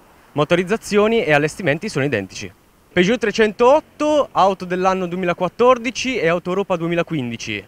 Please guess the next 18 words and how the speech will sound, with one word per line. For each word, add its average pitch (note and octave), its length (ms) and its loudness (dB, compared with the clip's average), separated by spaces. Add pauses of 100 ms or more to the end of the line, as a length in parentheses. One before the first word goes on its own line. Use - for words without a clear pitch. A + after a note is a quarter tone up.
Motorizzazioni F#3 920 0
della F3 200 4
gamma F3+ 280 2
suv B3 560 0 (300)
e D#3 280 0
migliore F3+ 280 0
affidabilità F3 580 -2
del D#3 140 0
mercato. A2+ 580 -2 (140)
Insieme F#3+ 360 -4
a F#3 40 2
Golf A3+ 680 2 (180)
dominano E3 680 2
il D3 80 -2
mercato D#3+ 340 0
del D3+ 100 -4
segmento D#3 380 -4
C C4 340 -4